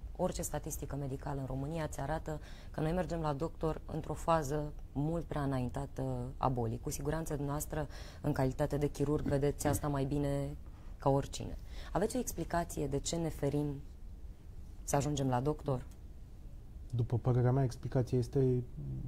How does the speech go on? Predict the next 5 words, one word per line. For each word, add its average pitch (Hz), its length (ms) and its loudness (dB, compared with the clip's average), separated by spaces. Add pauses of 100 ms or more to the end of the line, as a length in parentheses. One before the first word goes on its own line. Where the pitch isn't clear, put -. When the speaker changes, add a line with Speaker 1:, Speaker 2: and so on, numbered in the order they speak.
(320)
Speaker 2:
are 123 180 6
două 110 540 10 (680)
Speaker 1:
Componente. 131 560 4
Speaker 2:
componente, 113 720 8
dar 120 240 8